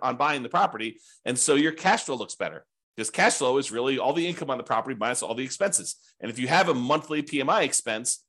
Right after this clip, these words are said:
then you no longer have that if you decide to pay an upfront lump sum P M I payment instead of the monthly. So if we know how much we're saving each month by not having to make a monthly P M I payment,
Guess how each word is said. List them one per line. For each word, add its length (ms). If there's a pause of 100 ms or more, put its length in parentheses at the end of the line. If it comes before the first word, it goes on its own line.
(200)
then 200
you 140
no 220
longer 380
have 320
that 260 (280)
if 160
you 120
decide 420
to 60
pay 200
an 140
upfront 580 (280)
lump 240
sum 260
P 160
M 80
I 120
payment 360 (260)
instead 460
of 200
the 60
monthly. 340 (1160)
So 400 (160)
if 220
we 180
know 640 (260)
how 120
much 320
we're 120
saving 640
each 280
month 360
by 140
not 280
having 340
to 120
make 380 (240)
a 80
monthly 380
P 140
M 100
I 100
payment, 340